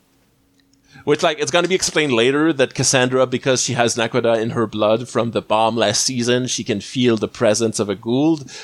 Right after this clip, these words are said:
which is gonna be, like, a pretty consistent thing that can happen later in the series, but it's just weird that Teal'c,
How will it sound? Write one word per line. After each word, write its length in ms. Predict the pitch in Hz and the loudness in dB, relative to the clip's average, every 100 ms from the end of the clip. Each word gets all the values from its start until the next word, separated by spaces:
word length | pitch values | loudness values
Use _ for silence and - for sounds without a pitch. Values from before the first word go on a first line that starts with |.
| - | -8
which 160 | - 117 | -4 -2
is 80 | 139 | 0
gonna 180 | 139 143 | 2 4
be, 80 | |
like, 180 | 143 135 | 4 2
a 40 | 123 | -2
pretty 300 | - 175 175 | 0 0 2
consistent 640 | 151 131 156 139 156 131 | 0 0 0 2 0 -2
thing 720 | - - - 120 131 165 175 - - _ | -6 -10 0 2 2 0 -4 -8 -20 _
that 200 | - 120 | 0 0
can 120 | - 113 | 2 -2
happen 640 | 117 113 131 170 180 185 | 0 0 2 0 0 0
later 360 | 170 175 180 | 2 2 2
in 140 | 190 185 | 2 0
the 60 | |
series, 560 | 180 - 190 196 214 185 | -2 0 0 0 0 -2
but 260 | 139 131 - | 0 0 0
it's 180 | 139 - | -2 0
just 260 | 143 - | -4 -2
weird 260 | 135 143 123 | 0 2 2
that 380 | 117 110 - - | 2 0 -2 -6
Teal'c, 400 | - 123 127 127 | -2 2 0 -2